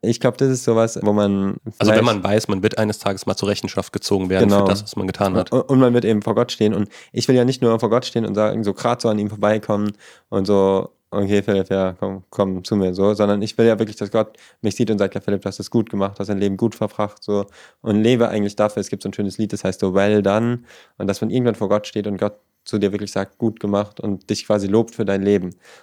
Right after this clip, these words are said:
Speaker 1: Und ich glaub, dass man dann nicht unbedingt ein leichteres Leben hat, sondern dass man dann nochmal ganz andere Ziele verfolgt und vielleicht auch mal ganz anders über das nachdenkt, was man gerade im Moment macht. Und das heißt nicht, dass dann alles nur leichter wird und schöner wird, weil man an Gott glaubt,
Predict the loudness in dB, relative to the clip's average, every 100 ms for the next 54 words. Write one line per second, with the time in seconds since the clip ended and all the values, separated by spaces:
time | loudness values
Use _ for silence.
0 | _ -6 0 0 0 -4 -6 -4 -2 0
1 | -2 -6 -10 _ _ -2 0 0 0 0
2 | -2 -4 -4 0 0 0 -2 -4 -4 -4
3 | -4 -4 -6 _ -4 -2 -2 -2 -4 -2
4 | -2 -2 -2 -2 -2 -4 -4 -4 -4 -4
5 | -2 -2 -4 -8 -4 -4 -4 -8 -4 -4
6 | -4 -4 -4 -6 -6 -6 -2 -4 -4 -8
7 | -8 -10 -10 -4 -2 -2 -4 -4 -4 -2
8 | -2 -4 _ -20 -20 -12 -6 -2 -2 0
9 | -2 -2 -4 -4 -2 0 -2 -2 -2 0
10 | 0 0 -2 -2 -2 -2 0 0 0 -2
11 | 0 0 0 -2 -2 -4 -2 -2 -2